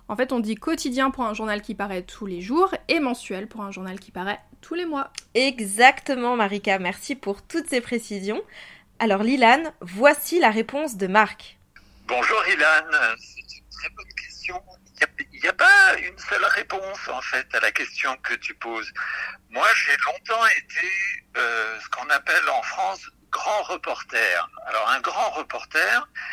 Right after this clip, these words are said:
Speaker 3: il peut être grand parce qu'il est grand. Moi, je mesure un mètre quatre-vingt-deux,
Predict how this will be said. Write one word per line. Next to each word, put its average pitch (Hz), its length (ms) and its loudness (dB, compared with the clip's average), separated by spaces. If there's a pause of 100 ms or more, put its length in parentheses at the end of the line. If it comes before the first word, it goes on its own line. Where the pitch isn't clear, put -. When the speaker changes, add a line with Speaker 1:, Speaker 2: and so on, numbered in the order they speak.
(340)
Speaker 3:
il 139 120 -6
peut 170 160 -2
être 151 100 -6
grand 156 460 -2
parce 107 220 -2
qu'il 113 180 -4
est 110 80 2
grand. - 480 0
Moi, 131 200 2
je - 120 -18
mesure 120 280 0
un 120 120 4
mètre 123 120 -2
quatre-vingt-deux, 117 800 -2